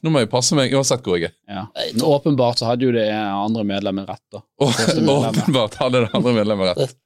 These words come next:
Speaker 3: det er derfor jeg har sluttet å like og kommentere
Speaker 1: Ja,
Speaker 3: på
Speaker 1: ja,
Speaker 3: ting.
Speaker 1: men
Speaker 3: Jeg
Speaker 1: det er det jeg
Speaker 3: bare,
Speaker 1: har gjort nå. Jeg bare tør ikke, da.
Speaker 3: du vet aldri hva
Speaker 1: Jeg
Speaker 3: som
Speaker 1: er blitt
Speaker 3: skjer.
Speaker 1: helt anonym.
Speaker 2: <laughs> Jeg, jeg, jeg var mer sånn før, men nå er jeg mer sånn, fuck it, jeg skal, jeg får si min mening på ting, og heller
Speaker 1: Ja.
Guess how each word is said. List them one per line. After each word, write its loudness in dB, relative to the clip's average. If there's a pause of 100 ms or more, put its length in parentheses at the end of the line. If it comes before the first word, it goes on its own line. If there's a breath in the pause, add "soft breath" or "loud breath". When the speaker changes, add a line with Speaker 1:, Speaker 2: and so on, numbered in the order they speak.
(120)
Speaker 3:
det -12
er 0
derfor -2
jeg 0
har 0
sluttet -2
å -
like -2
og 0
kommentere 0
Speaker 1:
Ja, 6
Speaker 3:
på 6
Speaker 1:
ja, 4
Speaker 3:
ting. -4
Speaker 1:
men 2
Speaker 3:
Jeg 0
Speaker 1:
det 2
er 2
det 2
jeg 4
Speaker 3:
bare, 4
Speaker 1:
har 2
gjort -2
nå. 2
Jeg 2
bare 0
tør 2
ikke, 0
da. 0 (180)
Speaker 3:
du -2
vet -2
aldri 0
hva 2
Speaker 1:
Jeg 4
Speaker 3:
som 2
Speaker 1:
er 2
blitt 2
Speaker 3:
skjer. 4
Speaker 1:
helt 0
anonym. 2
Speaker 2:
<laughs> -4
Jeg, -2
jeg, 0
jeg 4
var 4
mer 4
sånn 0
før, 2
men 4
nå 6
er 6
jeg 4
mer 2
sånn, 2 (360)
fuck -4
it, -2
jeg 2
skal, 0 (320)
jeg 0 (160)
får -8
si 2
min 6
mening 2
på -8
ting, 0
og 2
heller 2
Speaker 1:
Ja. 0